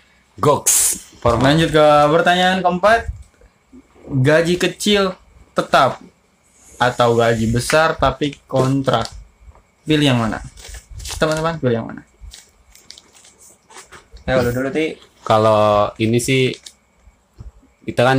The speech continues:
Speaker 1: dalam hidup harus punya target ya. <clears throat> Target apa yang harus kita capai duluan, terus langkah apa yang harus kita lakukan setelah target itu dicapai gitu. Jujur sih gua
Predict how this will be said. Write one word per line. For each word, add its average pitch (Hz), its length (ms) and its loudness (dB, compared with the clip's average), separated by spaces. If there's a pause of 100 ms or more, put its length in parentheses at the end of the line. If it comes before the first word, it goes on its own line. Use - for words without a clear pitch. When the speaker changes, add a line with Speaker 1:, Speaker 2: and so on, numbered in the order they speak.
(120)
Speaker 1:
dalam 113 280 4
hidup 107 300 0
harus 110 240 -4
punya 107 220 -6
target 98 480 -2
ya. - 140 -16 (560)
<clears throat> 143 300 -2 (920)
Target 110 420 -2
apa 113 240 0
yang 117 160 2
harus 113 160 -2
kita 98 240 -4
capai 107 300 -4
duluan, 107 480 0
terus - 580 -2 (680)
langkah 117 300 0
apa 110 200 0
yang 123 140 2
harus 117 120 0
kita - 220 -2
lakukan 110 420 0
setelah 107 680 -4
target 113 380 -2
itu 127 140 -2
dicapai 107 560 0
gitu. - 260 -16 (1600)
Jujur 131 360 4
sih 170 240 2
gua 143 400 2